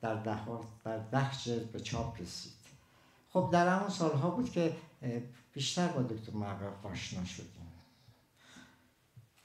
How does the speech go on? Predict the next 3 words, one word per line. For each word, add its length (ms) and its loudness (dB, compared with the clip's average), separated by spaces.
عرض 220 2
شود 420 -2
که 300 4